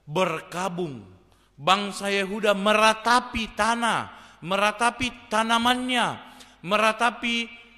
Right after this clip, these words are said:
keledai, meratapi rusa-rusanya yang semakin kurus, yang semakin sesak, tidak bisa makan dan lain sebagainya. Tetapi mereka lupa meratapi dosa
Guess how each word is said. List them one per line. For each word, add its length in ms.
keledai, 640
meratapi 640
rusa-rusanya 880
yang 240
semakin 480
kurus, 480
yang 240
semakin 480
sesak, 560
tidak 240
bisa 240
makan 480
dan 160
lain 320
sebagainya. 720
Tetapi 540
mereka 400
lupa 480
meratapi 720
dosa 440